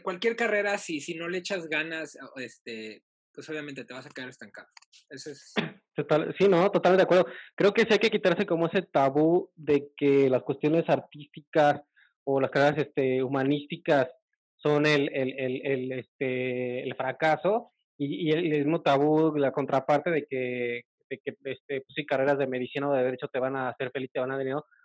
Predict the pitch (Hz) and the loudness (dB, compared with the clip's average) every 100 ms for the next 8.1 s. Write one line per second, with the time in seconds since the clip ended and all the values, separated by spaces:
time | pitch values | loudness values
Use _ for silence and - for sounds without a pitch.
0 | _ - 165 151 156 165 165 247 240 175 | _ -4 -2 0 2 2 2 2 2 2
1 | 190 214 185 175 220 247 233 170 196 196 | 2 0 -2 0 2 2 0 0 0 0
2 | 196 190 - - 156 - 175 208 185 180 | -2 -6 -8 -8 -4 -2 -2 0 0 0
3 | 180 175 180 180 - _ _ _ _ _ | 0 -2 -2 -6 -8 _ _ _ _ _
4 | - 135 135 135 135 135 131 _ - 135 | -2 0 2 2 2 2 -2 _ -6 -6
5 | - 135 - 180 180 175 175 175 _ - | 0 -2 2 4 6 4 2 -2 _ -10
6 | 135 143 160 175 160 160 - - 165 185 | -6 -2 -2 0 0 -2 -4 2 2 2
7 | - - 147 147 135 180 180 165 175 143 | -2 -2 0 0 0 2 2 2 2 2
8 | 139 | -2